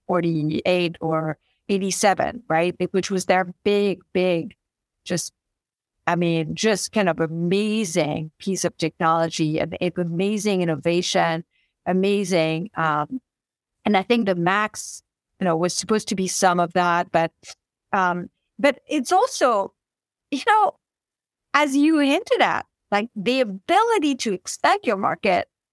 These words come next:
is not just a matter of supply, right? You can produce and produce and produce and produce planes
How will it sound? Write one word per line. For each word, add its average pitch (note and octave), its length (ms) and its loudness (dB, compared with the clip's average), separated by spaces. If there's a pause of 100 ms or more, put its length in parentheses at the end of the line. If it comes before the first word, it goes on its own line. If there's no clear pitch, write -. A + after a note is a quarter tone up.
(320)
is A3+ 220 0
not F4 300 4
just E4 260 -4
a A3+ 60 2
matter A#3+ 320 2
of F3 180 0
supply, - 680 0 (340)
right? A#3+ 220 0
You D#4 80 0
can E4+ 220 -2
produce D#4 600 0
and A#3+ 140 0
produce C4 400 0
and G#3+ 160 -8
produce A#3+ 400 0
and G#3 140 -2
produce A3 300 -2
planes B3 800 -2